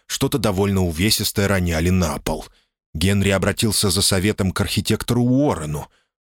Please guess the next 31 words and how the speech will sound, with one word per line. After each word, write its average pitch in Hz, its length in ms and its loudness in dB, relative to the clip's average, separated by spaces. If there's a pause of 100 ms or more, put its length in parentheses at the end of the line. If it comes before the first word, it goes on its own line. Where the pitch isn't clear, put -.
Тот 131 160 2
сказал, 160 380 0
что - 220 -2
пол 165 260 0
в - 60 -10
хорошем 120 420 0
состоянии, 127 800 0 (180)
и 113 120 0
новый 185 320 2
набор 160 280 0
половиц 131 600 0
ничего 123 420 0
не 117 160 2
изменит. 107 600 0 (480)
Он 101 280 2 (120)
предложил 104 560 0
попросить 98 500 -2
Смитов 104 480 0
вести 95 320 0
себя 107 260 0
потише - 560 -2
или 82 280 2
переместить 101 640 0
их - 140 -6
на 87 100 0
первый 110 380 0
этаж. - 440 -4 (380)
«Там 90 240 0 (100)
имеется, — 107 540 0
напомнил 82 540 -2
он, — 80 260 -2